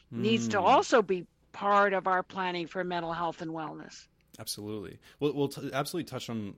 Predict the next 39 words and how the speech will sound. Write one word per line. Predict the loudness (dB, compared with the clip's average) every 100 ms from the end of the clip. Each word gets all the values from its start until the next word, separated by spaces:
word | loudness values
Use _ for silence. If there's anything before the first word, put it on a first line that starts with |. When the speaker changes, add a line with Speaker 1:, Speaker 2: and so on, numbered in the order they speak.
| -16
Speaker 2:
uh, | -10 -6 -6 -6
more | -6 -4 -4
of | -2
that | -4
as | -4
we | -8
kind | -10 -8
of |
move | -8 -12
forward. | -4 -2 -2 -4 -4
But | -4 -4 -16 -20 -20 _ _ _ _ 0
this | 0 2
episode, | -2 -2 -2
as | 0
I | 0
had | -2
mentioned | -4 -6
at | -8
the |
beginning, | -6 -6 -6 -10 -8
we're | -4
talking | -4 -2
about | -4
the | -6
future | -6 -6 -4
of | -4
mental | -6 -6
health | -6 -6
care. | -4 -4
We've | -4
got | -6
some | -6
amazing | -4 -2 -2 -2
voices | -4 -4 -4
on | -6
this, | -6 -8 -8 -8
uh, | -8 -8
episode. | -8 -8 -6 -6 -8 -14 -20 -12
Um, | -8 -6 -6 -6 -10